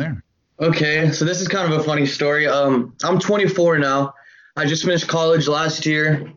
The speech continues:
Speaker 1: at George Mason University, got a neuroscience degree, but, uh, I started making music my freshman year of college.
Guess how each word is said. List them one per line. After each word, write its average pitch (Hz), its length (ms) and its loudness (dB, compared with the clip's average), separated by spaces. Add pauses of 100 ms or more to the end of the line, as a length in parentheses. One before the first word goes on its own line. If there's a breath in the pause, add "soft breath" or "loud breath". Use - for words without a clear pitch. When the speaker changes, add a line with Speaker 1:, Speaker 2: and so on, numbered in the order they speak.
(200)
Speaker 1:
at 139 140 0
George 160 260 2
Mason 160 340 0
University, 147 540 0
got 143 140 2
a 143 40 2
neuroscience 139 640 0
degree, 135 320 2
but, 127 220 2
uh, 127 200 0 (680 soft breath)
I 165 60 -4
started 190 280 0
making 180 320 0
music 170 300 2
my 143 180 0
freshman 165 380 0
year 160 180 2
of - 80 -4
college. 135 600 0